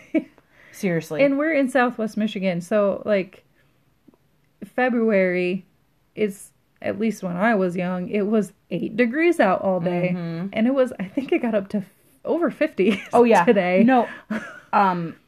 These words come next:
Speaker 2: I have a preschool class, and we took our coats off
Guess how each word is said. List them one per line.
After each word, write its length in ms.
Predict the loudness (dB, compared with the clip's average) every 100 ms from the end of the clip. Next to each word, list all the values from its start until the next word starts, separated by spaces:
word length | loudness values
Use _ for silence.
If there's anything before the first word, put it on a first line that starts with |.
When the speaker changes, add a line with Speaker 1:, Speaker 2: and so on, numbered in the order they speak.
| _
Speaker 2:
I 260 | 2 6 6
have 500 | 4 4 6 4 2
a 80 | -6
preschool 420 | -2 -4 -2 -4
class, 380 | 0 0 0 -2
and 240 | -6 -4
we 460 | -4 -2 -2 -2 -6 _ _ _ -4
took 200 | -4 0
our 140 | 0
coats 320 | 0 -2 0
off 320 | -4 -4 -10